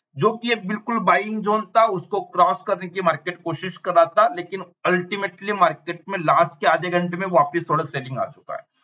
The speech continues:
तो ये process क्या बता रहा है, इसको हमने आज कैसे trade किया। पहले तो market यहाँ पे था, सुबह जब open हुआ था, एक डेढ़ घंटा market जब नीचे था,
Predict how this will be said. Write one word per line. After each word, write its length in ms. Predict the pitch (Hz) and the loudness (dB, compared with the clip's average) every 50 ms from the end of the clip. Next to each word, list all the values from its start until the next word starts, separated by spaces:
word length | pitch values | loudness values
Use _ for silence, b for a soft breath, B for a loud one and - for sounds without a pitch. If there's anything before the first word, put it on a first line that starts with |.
| _ _ _ - | _ _ _ -6
तो 40 | 170 | -4
ये 120 | 165 190 214 | -2 -2 -4
process 560 | 208 - 202 208 202 - - 233 226 220 - | -4 -4 -2 -2 0 2 2 0 0 0 -2
क्या 200 | - - 226 208 214 | 0 4 6 6 6
बता 280 | 190 180 180 - 170 | 4 0 0 2 4
रहा 100 | 175 190 | 4 4
है, 120 | 214 208 - 175 | 2 0 -2 -6
इसको 340 | 170 147 - _ - 196 | -12 -12 -12 _ -2 0
हमने 180 | 190 185 202 190 | 0 2 4 4
आज 200 | 175 180 180 175 | 4 4 4 0
कैसे 320 | - 185 180 165 - 175 170 | -4 -4 -4 -2 -2 -4 -6
trade 280 | 170 - 147 143 143 | -4 -4 -4 -4 -2
किया। 180 | - - 160 175 - b b b b b _ - | -2 0 0 0 0 b b b b b _ 0
पहले 200 | 185 180 185 208 220 | 2 2 4 2 2
तो 160 | 220 214 226 | 2 0 2
market 380 | 214 208 208 214 - 208 202 185 202 | 2 2 0 0 -2 -8 -10 -8 -4
यहाँ 240 | 190 180 156 170 175 | -2 2 2 2 2
पे 180 | - 190 185 - | 2 0 -6 -4
था, 220 | - 143 127 139 - - _ | 0 0 0 0 0 -4 _
सुबह 280 | _ - 180 175 208 214 | _ -4 0 2 2 2
जब 200 | 190 208 202 185 180 | 2 -2 -4 -2 -2
open 280 | 175 175 180 190 185 | -2 0 0 0 2
हुआ 160 | 180 175 170 165 | 4 4 4 4
था, 140 | - 214 208 | 4 2 0
एक 240 | - 175 175 175 160 | 0 -2 -6 -6 -4
डेढ़ 140 | 180 180 165 | -4 -2 0
घंटा 280 | 165 170 175 175 180 180 | 0 -2 0 0 0 2
market 340 | 170 160 156 - - 175 160 | 2 0 -2 -2 -6 -6 -6
जब 140 | 180 170 151 | -6 -6 -4
नीचे 340 | 156 156 151 139 160 196 180 | -6 -6 -6 -4 -2 -4 -2
था, 160 | 143 185 | 0 2